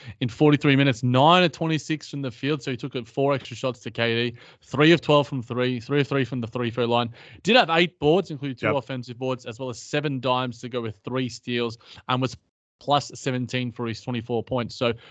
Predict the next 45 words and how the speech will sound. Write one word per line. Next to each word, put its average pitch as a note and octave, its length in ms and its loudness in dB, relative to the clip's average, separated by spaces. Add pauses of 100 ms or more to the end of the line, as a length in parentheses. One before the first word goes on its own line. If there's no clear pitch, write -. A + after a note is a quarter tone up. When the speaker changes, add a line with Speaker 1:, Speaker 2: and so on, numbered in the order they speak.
(100)
Speaker 1:
despite E3 340 4
the E3+ 60 -4
fact, D#3 420 -2
I, C#3+ 80 2 (100)
I D#3 80 0
think G3+ 160 -6
that E3 140 -4
this F3 180 -2
was D#3 140 -4
a - 20 -4
better C#3+ 320 0
game C3 380 -4
from A#2+ 180 -12
Kai B2 320 0
than A#2 260 -6 (280)
the C#3 80 -4
one C3+ 120 0
we C3+ 120 0
alluded A#2+ 320 -2
to B2+ 120 -4
the A#2+ 140 0
other A2+ 180 0
night A2+ 200 -2
against A2 260 -8
the A2 80 -6
Hawks, A2+ 300 0
where A2+ 80 -4
he G#2 40 -6
had, - 20 -4
like, G#2 100 -6
a C3 60 0
Speaker 2:
Yep. C3 120 0
Speaker 1:
thirty B2+ 240 2
point A#2 240 -6
performance, A2 380 -6
'cause A2+ 140 -4
he A#2 40 -2
was A2+ 100 -2
still F#3+ 240 4
doing C#3 400 2
a A2+ 60 -4
lot A#2+ 220 2
of G#2+ 140 0
other A#2 260 -2
things C#3+ 360 -4